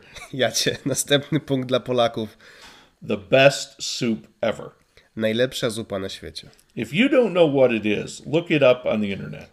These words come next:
Speaker 1: Jeśli nie wiesz co, to na pewno sprawdzisz to na internecie.
Speaker 2: Okay, now back to my story at my grandma's.
Speaker 1: A teraz wracając do historii u babci.
Speaker 2: I had a younger cousin who was probably ten years old at the time.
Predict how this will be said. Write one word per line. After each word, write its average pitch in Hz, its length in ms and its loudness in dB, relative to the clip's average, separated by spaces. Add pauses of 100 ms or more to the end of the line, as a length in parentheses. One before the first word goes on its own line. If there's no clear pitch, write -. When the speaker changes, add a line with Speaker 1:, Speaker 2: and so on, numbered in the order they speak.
Speaker 1:
Jeśli 123 280 -4
nie 139 100 2
wiesz 131 180 0
co, 147 180 0
to 110 220 -2
na 107 180 -2
pewno 117 280 -6
sprawdzisz 107 360 -4
to - 100 -10
na 98 100 -6
internecie. 95 580 -10 (640)
Speaker 2:
Okay, 123 300 2 (300)
now 135 180 2
back 139 220 6
to 143 80 -8
my 120 140 0
story 113 320 4
at 107 80 0
my 107 100 -6
grandma's. - 640 -4
Speaker 1:
A 117 60 0
teraz 110 240 -2
wracając 117 460 -2
do 113 60 -6
historii 110 500 -4
u 101 60 -8
babci. - 380 -10 (1040)
Speaker 2:
I 196 160 8
had 247 80 8
a 233 40 4
younger 190 400 0
cousin 107 580 4
who 143 220 2
was 131 120 -2
probably 196 920 -2 (160)
ten 196 240 0
years 151 280 0
old 117 260 2
at 104 120 -6
the - 80 -14
time. - 280 -10